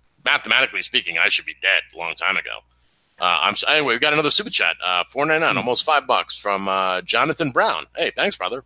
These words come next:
Speaker 1: You don't, you didn't make a comment. You just gave five bucks, but that's cool.
Speaker 2: This is great.
Speaker 1: Uh,
Speaker 2: People are just throwing us money, and they're not even expecting us to answer a question.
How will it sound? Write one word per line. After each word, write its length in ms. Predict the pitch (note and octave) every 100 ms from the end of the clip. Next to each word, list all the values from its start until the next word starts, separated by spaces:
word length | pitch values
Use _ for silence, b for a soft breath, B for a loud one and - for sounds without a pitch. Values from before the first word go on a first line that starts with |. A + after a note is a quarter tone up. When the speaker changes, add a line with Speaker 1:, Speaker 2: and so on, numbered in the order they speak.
| -
Speaker 1:
You 140 | A#2 C#3+
don't, 200 | D3 A#2+
you 80 |
didn't 180 | D#3 C3
make 160 | A2 F#2
a 80 | F2+
comment. 420 | F3 A#3+ A#2 C3+
You 80 | A2+
just 200 | A#2+ -
gave 160 | B2
five 240 | C#3 C#3 C3+
bucks, 240 | G#3+ -
but 100 | -
that's 160 | E3 -
cool. 240 | G2+ B2+ _ _ _
Speaker 2:
This 200 | A#3 C4
is 120 | B3+
great. 260 | G3 B3 G3+
Speaker 1:
Uh, 40 |
Speaker 2:
People 200 | G3 G3+
are 40 | G3
just 260 | G3 -
throwing 340 | D#3 G#3+ G#3+ G3+
us 140 | F#3
money, 360 | F#3+ G3 D3 D3
and 120 | C#3+
they're 60 | D#3+
not 180 | F#3 F#3+
even 140 | D#3+
expecting 400 | C#3+ - F3+ E3+
us 140 | D#3 C3
to 160 | D3+
answer 320 | D3 E3 D3+ C3+
a 60 |
question. 440 | - F3+ F#3+ -